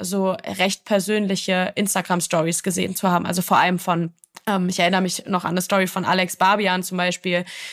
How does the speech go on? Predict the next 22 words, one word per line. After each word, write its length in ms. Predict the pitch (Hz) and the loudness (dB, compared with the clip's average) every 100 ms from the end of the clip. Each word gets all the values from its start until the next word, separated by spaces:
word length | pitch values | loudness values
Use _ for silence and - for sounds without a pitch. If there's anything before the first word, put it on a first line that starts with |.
| - | -2
der 160 | 185 175 | 2 2
irgendwie 420 | 190 180 185 185 - - | 2 0 0 -2 -6 -12
das 160 | - 190 | -6 -2
Ganze 280 | 196 190 - | 0 0 -2
kurz 240 | - 190 | -4 -2
angeschnitten 640 | - 202 196 - 196 190 185 | 0 2 2 0 -2 0 2
hat. 260 | 185 - - | 0 -2 -2
Vanessa 440 | 196 190 185 190 | 0 2 0 0
Seifert 600 | 175 180 185 - 180 175 | 2 2 2 0 -2 -2
hat 180 | 185 180 | -4 -6
irgendwie 300 | 196 185 180 | -6 -4 -4
kurz 320 | - 202 185 | -4 -4 -4
so 80 | - | -4
ihr, 400 | 190 196 190 185 180 - - - | -4 0 2 0 -2 -12 -18 0
ihr 500 | 233 220 220 214 214 | 4 4 4 2 0
Statements 760 | 220 - 220 226 226 214 202 - | -2 2 2 2 -2 -4 -6 -6
und 220 | 208 202 | -4 -2
Liebe 280 | 214 214 214 | -2 -2 -4
zur 180 | - | -2
Hip-Hop-Kultur 580 | 202 214 208 - 202 - | 0 2 0 -2 -6 -4
irgendwie 220 | 208 196 | -2 -2
kundget-, 480 | 180 220 202 214 - | -2 -4 -2 -4 -8